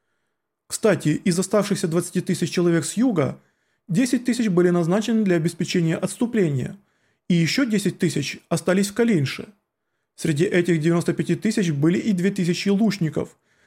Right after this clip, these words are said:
во главе с Неей, все из которых принадлежали к отряду спасения. Остатки армии полулюдей, с которой они столкнулись, составляли примерно тридцать тысяч,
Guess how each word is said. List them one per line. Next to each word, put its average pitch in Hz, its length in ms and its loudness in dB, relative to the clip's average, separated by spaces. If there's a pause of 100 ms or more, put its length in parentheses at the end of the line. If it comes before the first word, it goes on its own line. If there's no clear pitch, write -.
во 254 140 0
главе 226 260 2
с 185 140 -4
Неей, 180 460 0 (1040)
все 180 320 0
из 214 120 -2
которых 147 460 0
принадлежали 147 580 2
к 233 80 -2
отряду 147 360 2
спасения. 139 680 -2 (680)
Остатки 160 500 0
армии 160 340 2
полулюдей, 175 680 2
с 202 80 -8
которой 214 400 2
они 185 260 0
столкнулись, 180 640 2 (340)
составляли 190 580 0
примерно 160 480 2
тридцать 165 360 -2
тысяч, - 440 -4